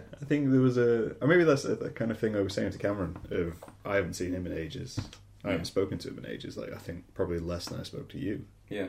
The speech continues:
Speaker 1: To say you, you know, up the street. Um, and yeah, we came back to it, and it was like picking up where you left
Speaker 2: Yeah.
Speaker 1: off.
Speaker 2: Still the same person.
Speaker 1: Yeah.
Speaker 2: Still
Speaker 1: We
Speaker 2: the
Speaker 1: didn't
Speaker 2: same relationship.
Speaker 1: barely even discuss what either one of us had been doing with our time during that. It was just, like, straight into
Speaker 2: Yeah.
Speaker 1: straight into what we were talking about,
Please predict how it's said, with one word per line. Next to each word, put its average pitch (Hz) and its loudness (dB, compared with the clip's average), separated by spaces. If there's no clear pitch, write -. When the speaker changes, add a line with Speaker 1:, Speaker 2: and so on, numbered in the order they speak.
Speaker 1:
To 95 -12
say 95 -6
you, 85 -8
you 80 -8
know, 73 -8
up - -14
the - -14
street. 90 -6
Um, 87 -2
and 107 0
yeah, 107 6
we 101 0
came 104 6
back 98 0
to 120 2
it, 117 0
and 120 0
it 117 0
was 113 -2
like 113 2
picking 117 -2
up - -4
where 92 -2
you 104 2
left 101 2
Speaker 2:
Yeah. 85 0
Speaker 1:
off. - -6
Speaker 2:
Still - -12
the 87 -10
same 90 -8
person. 92 -6
Speaker 1:
Yeah. - 0
Speaker 2:
Still 110 -6
Speaker 1:
We 120 6
Speaker 2:
the 127 4
Speaker 1:
didn't 127 4
Speaker 2:
same - -2
relationship. - -10
Speaker 1:
barely 101 2
even 98 -2
discuss 92 -4
what - -8
either 87 -6
one 87 -2
of 80 -4
us 82 -6
had 82 -8
been 85 -6
doing 90 -2
with - -8
our - -8
time - -8
during - -4
that. - -10
It - -6
was - -10
just, - -10
like, - -6
straight - -8
into - -12
Speaker 2:
Yeah. 139 0
Speaker 1:
straight 113 6
into 92 -4
what 82 -2
we 85 -4
were 82 -6
talking 85 -6
about, 85 -6